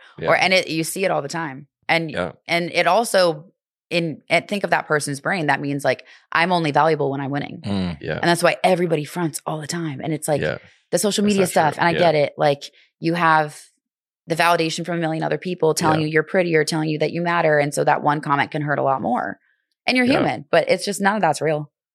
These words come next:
Speaker 3: Yeah.
Speaker 1: Is there any, there, like, um, with the, when you, when the, everybody, c-, I look about what's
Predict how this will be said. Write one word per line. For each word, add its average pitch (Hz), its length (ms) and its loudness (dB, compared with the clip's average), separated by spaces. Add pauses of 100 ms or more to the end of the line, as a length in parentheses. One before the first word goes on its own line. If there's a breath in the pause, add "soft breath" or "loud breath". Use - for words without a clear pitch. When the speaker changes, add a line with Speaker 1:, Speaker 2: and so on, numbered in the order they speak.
(120)
Speaker 3:
Yeah. 82 200 -2 (680)
Speaker 1:
Is 80 80 -4
there 87 120 4
any, 87 260 2
there, 78 400 2
like, 80 320 0
um, 73 420 0 (1600)
with 85 140 -2
the, 78 100 4
when 82 140 0
you, 76 180 0
when 80 180 0
the, 80 160 0
everybody, 82 320 0
c-, - 120 -20 (600)
I 92 120 2
look 98 200 2
about 85 260 2
what's - 360 -4